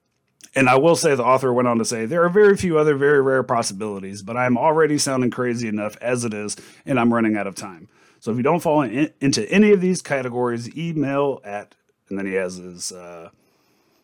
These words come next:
uh, email, stop sleep paralysis dot org. Or email help at stop sleep paralysis dot org, and we will try to help you.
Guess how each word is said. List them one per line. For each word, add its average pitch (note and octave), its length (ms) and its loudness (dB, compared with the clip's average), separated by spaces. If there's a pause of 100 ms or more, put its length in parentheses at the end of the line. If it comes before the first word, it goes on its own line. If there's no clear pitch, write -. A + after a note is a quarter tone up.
(220)
uh, F2+ 220 -10
email, A#2+ 600 -2 (280)
stop - 400 -4
sleep C3+ 280 -4
paralysis B2+ 540 -2
dot G#2 420 -6
org. F2 400 -12 (1400)
Or C3 140 2
email C#3+ 340 4
help B2+ 400 0
at A2+ 300 0
stop G2 320 -2
sleep G2 180 -6
paralysis G2 460 -10
dot A2 180 -8
org, F3 260 2
and G#2 140 0
we A2 80 -4
will G#2 140 -8
try G2+ 160 -8
to F#2 60 -10
help F#2 200 -10
you. F2 140 -20